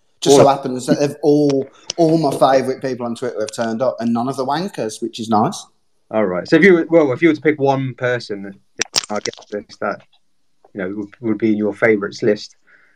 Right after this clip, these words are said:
Speaker 2: anyone in particular?
Speaker 1: Oh, well, I couldn't choose a favourite. They're all, they're all my favourites.
Speaker 2: You sound like an old mum.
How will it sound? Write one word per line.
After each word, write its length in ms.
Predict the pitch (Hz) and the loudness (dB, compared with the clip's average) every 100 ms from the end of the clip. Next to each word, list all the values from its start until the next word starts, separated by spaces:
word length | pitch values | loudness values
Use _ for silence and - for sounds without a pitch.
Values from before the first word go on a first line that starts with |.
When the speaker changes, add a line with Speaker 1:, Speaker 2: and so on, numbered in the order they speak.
| _ _ _ | _ _ _
Speaker 2:
anyone 260 | 120 113 117 | -2 0 0
in 80 | 110 | 0
particular? 420 | 123 131 139 143 | -2 0 0 4
Speaker 1:
Oh, 300 | 185 180 170 | 6 6 6
well, 160 | 151 135 | 2 0
I 40 | |
couldn't 280 | 139 151 135 | -4 -8 -10
choose 200 | 131 113 | -10 -12
a 60 | 117 | -10
favourite. 440 | 110 107 101 95 | -8 -8 -8 -10
They're 120 | 104 | -8
all, 160 | 104 107 | -8 -6
they're 100 | 107 | -6
all 140 | 104 101 | -6 -8
my 100 | 95 | -6
favourites. 680 | 98 90 90 - - - _ _ _ _ - - _ 110 101 | -4 -4 -8 -16 -20 -20 _ _ _ _ -20 -20 _ -20 -18
Speaker 2:
You 120 | 107 | -14
sound 220 | - 98 | -8 -6
like 120 | 87 | -6
an 80 | 98 | -8
old 140 | 95 98 | -8 -4
mum. 280 | 104 98 | -6 -6